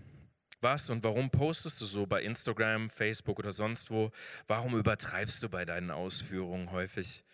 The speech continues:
und möchtest gerne immer eine kleine Nasenspitze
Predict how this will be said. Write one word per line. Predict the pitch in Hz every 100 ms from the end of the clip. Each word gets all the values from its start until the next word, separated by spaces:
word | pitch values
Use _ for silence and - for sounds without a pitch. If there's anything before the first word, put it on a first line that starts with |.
| - - - - -
und | - 104
möchtest | 107 - -
gerne | - 101 104 -
immer | 151 151 151 143 -
eine | 98 95
kleine | - 98 98 101 101
Nasenspitze | 90 92 90 95 - - - 90 87